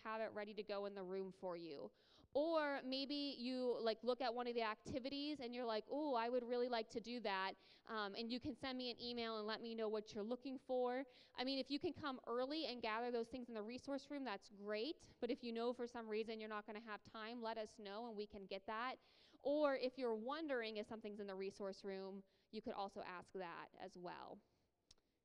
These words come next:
Okay? What's that? It probably is. <laughs> We just got, like, eight bins of, like, seashells donated. Like, we have random weird things in there that you just, like, wouldn't think, but we often,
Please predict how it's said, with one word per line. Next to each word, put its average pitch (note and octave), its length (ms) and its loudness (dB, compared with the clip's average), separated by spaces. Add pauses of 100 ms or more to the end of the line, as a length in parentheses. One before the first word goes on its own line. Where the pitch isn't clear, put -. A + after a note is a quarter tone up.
(140)
Okay? G#3+ 360 -6 (560)
What's G#3+ 160 0
that? G#3+ 240 -2 (1120)
It A3+ 280 4
probably C4 580 6
is. C4+ 280 4 (260)
<laughs> - 380 -6
We D#4 140 4
just F4+ 280 4
got, C#4 240 2
like, G#3+ 200 4 (340)
eight A#3+ 320 2
bins A3+ 380 4
of, G3+ 160 2
like, F#3 240 2 (120)
seashells A#3 460 2
donated. G#3 320 2
Like, G#3+ 80 4
we C#4 260 0
have E4+ 160 0
random B3+ 640 2
weird A3 440 2
things G3+ 320 0
in G3+ 160 -2
there G3 180 2
that G3+ 140 0
you A3 80 -2
just, F4 160 2
like, B3 180 2
wouldn't A3 480 2
think, G3 240 -2 (140)
but F3+ 200 0 (540)
we A#3 100 0
often, G3 500 -4